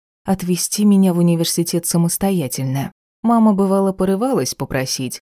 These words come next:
но он всегда безапелляционно заявлял, что опаздывает и у него нет времени на дополнительный крюк перед работой. «В этом нет необходимости», за меня отвечает Тан. «Мы с Соней едем вместе».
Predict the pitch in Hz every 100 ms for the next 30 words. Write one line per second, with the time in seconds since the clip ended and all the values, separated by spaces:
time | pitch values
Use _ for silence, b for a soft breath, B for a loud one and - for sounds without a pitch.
0 | _ 175 175 175 - 170 170 190 160 165
1 | 165 156 - 175 185 170 147 156 156 180
2 | 175 - - 143 135 156 202 202 185 175
3 | 160 135 139 131 135 135 151 139 131 131
4 | 143 202 190 170 160 147 139 135 131 143
5 | 170 160 147 139 - 147 - 147 143 147
6 | 139 131 131 - 127 - - _ _ _
7 | _ - 151 156 160 156 160 156 - 135
8 | 131 123 135 131 127 123 - 131 - -
9 | _ - 147 156 160 165 185 185 175 170
10 | - 170 175 - 151 127 123 - _ _
11 | _ _ 160 151 - 160 156 151 139 139
12 | 139 135 135 123 - - 117